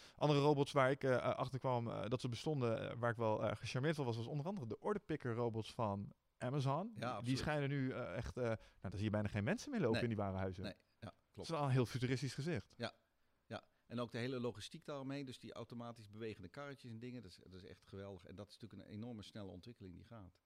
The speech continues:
Speaker 1: Ja.
Speaker 2: Kijk, die, die robots kunnen gewoon twenty-four seven werken. Hè, dus die kunnen gewoon de hele nacht doorgaan.
Speaker 1: Ja.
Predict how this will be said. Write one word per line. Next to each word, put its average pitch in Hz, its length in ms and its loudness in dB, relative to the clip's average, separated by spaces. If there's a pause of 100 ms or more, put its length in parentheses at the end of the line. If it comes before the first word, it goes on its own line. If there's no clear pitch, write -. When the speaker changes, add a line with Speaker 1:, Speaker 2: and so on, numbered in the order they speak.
(100)
Speaker 1:
Ja. 147 160 -2
Speaker 2:
Kijk, 107 120 -4
die, 117 140 -10
die 104 140 -8
robots 120 300 -8
kunnen 104 200 -12
gewoon 101 160 -12
twenty-four 107 460 -14
seven 107 460 -14
werken. 101 460 -12 (440)
Hè, 113 120 -10
dus 117 100 -16
die - 100 -20
kunnen 104 180 -12
gewoon 101 160 -8
de 104 60 -4
hele 123 220 -4
nacht 98 220 -8
doorgaan. 90 400 -10 (160)
Speaker 1:
Ja. - 180 0